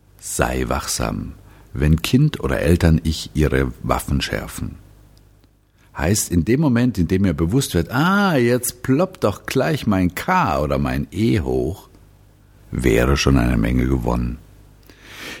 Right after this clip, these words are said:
In dem Moment, in dem ich mich also selbst ertappe, aha, das ist doch wieder mal mein freies Kind, das da am Spielen ist,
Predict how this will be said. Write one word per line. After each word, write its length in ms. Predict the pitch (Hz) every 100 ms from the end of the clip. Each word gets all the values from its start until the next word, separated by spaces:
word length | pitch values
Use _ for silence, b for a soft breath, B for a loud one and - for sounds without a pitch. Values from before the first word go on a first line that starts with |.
| -
In 120 | 95
dem 140 | 143
Moment, 360 | 180 139 120 107
in 100 | 85
dem 140 | 87
ich 100 | 85
mich 160 | 85 76
also 220 | 76 78
selbst 360 | 71 95 123 -
ertappe, 600 | 85 - 107 - 64 -
aha, 760 | - 101 104 - - 170 143 - -
das 300 | - 78 -
ist 300 | - 90 -
doch 180 | 82 -
wieder 240 | 76 65 67
mal 360 | 65 62 67
mein 220 | 64 62
freies 480 | 62 - 58 65 -
Kind, 340 | - 90 80 - B B B B
das 180 | - -
da 140 | 69
am 120 | 60 64
Spielen 420 | - 78 73 73
ist, 280 | 95 104